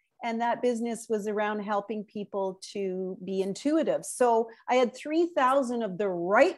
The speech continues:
people in the room, everybody, the right people, <laughs> right? Has anyone ever experienced that before? And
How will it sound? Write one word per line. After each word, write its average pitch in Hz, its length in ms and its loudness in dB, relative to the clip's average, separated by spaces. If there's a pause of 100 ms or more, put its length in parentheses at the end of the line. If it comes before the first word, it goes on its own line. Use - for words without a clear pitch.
(120)
people 320 380 4
in 247 140 0
the 233 100 -4
room, 262 320 2
everybody, 190 520 0
the 196 180 4
right 285 520 8
people, 254 540 4
<laughs> - 1500 2
right? 277 260 8 (380)
Has 302 140 8
anyone 392 340 8
ever 320 240 8
experienced 240 600 -4
that 233 200 2
before? 240 360 0 (640)
And 269 300 8